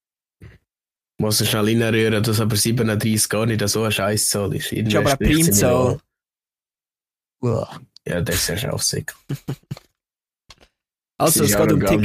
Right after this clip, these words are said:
Speaker 2: Tik-, es geht um
Speaker 1: Ja.
Speaker 2: TikTok.
Speaker 1: TikTok oder TikTok?
Speaker 2: TikTok.
Speaker 1: Um die Zeit.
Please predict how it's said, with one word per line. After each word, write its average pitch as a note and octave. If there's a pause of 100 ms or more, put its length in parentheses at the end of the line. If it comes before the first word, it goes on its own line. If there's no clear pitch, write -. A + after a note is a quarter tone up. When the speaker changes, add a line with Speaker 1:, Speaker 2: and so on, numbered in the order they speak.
(180)
Speaker 2:
Tik-, - (300)
es -
geht D#3
um C#3
Speaker 1:
Ja. -
Speaker 2:
TikTok. - (1700)
Speaker 1:
TikTok E3+
oder D#3+
TikTok? - (160)
Speaker 2:
TikTok. - (1300)
Speaker 1:
Um A2
die -
Zeit. -